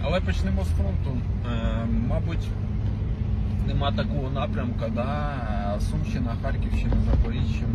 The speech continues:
Донеччина, Луганщина, Херсонщина. Е, картина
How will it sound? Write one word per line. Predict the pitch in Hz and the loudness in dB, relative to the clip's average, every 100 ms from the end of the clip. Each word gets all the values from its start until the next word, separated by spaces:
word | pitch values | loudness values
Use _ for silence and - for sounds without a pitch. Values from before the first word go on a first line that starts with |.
| - - 110 - | 0 0 0 2
Донеччина, | 110 120 - - - - | 2 2 2 2 2 0
Луганщина, | - - - - - - - - - - - - - - - - - - | 0 0 0 0 0 2 2 2 0 0 0 0 0 0 0 0 2 2
Херсонщина. | - - - - 147 - - 123 117 120 - - | 0 2 0 2 2 2 2 2 2 2 2 2
Е, | - - - - - | 2 2 2 2 2
картина | - - - | 2 0 0